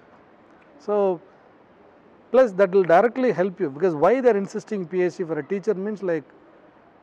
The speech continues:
that will help you, you know, to produce more P H Ds. Number one,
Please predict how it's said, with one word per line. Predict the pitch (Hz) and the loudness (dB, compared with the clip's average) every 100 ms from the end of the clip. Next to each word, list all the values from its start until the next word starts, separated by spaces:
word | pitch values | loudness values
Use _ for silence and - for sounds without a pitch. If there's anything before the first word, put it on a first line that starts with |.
| _ | _
that | 180 185 | -4 0
will | 170 | 0
help | 185 190 233 | 0 -2 -4
you, | 240 233 | -2 -2
you | |
know, | 202 214 | -2 -2
to | 180 180 | -4 -4
produce | 190 202 214 | 0 2 0
more | 170 175 156 | -2 -2 -2
P | 143 147 | -2 -2
H | 135 | -2
Ds. | 131 104 | -6 -10
Number | 123 147 170 | -8 -4 -4
one, | 170 190 | -4 -10